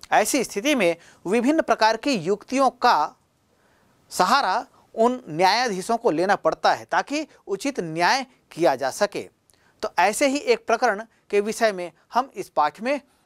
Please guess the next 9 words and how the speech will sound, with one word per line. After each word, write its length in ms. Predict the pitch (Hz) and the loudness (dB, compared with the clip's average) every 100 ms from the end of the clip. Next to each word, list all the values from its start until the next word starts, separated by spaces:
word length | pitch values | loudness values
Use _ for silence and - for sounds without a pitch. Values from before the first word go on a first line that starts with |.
| _ _ _ _ - | _ _ _ _ -6
अभी 260 | 156 285 294 _ _ - | -2 -2 -4 _ _ -2
अध्ययन 320 | 160 160 208 | -2 0 -2
करेंगे। 480 | 208 226 156 95 - _ _ _ _ _ _ _ | 0 0 -2 -10 -20 _ _ _ _ _ _ _
तो 300 | 175 160 - _ _ - | 2 2 0 _ _ 0
प्यारे 180 | 190 | 2
बच्चों, 420 | 262 262 269 269 254 _ _ - | 2 -2 -2 -2 -4 _ _ 0
आइए 360 | 220 160 101 _ _ - | 0 -2 -10 _ _ -6
सबसे 320 | - 160 240 | -4 0 0
पहले 400 | 226 233 262 | 2 2 2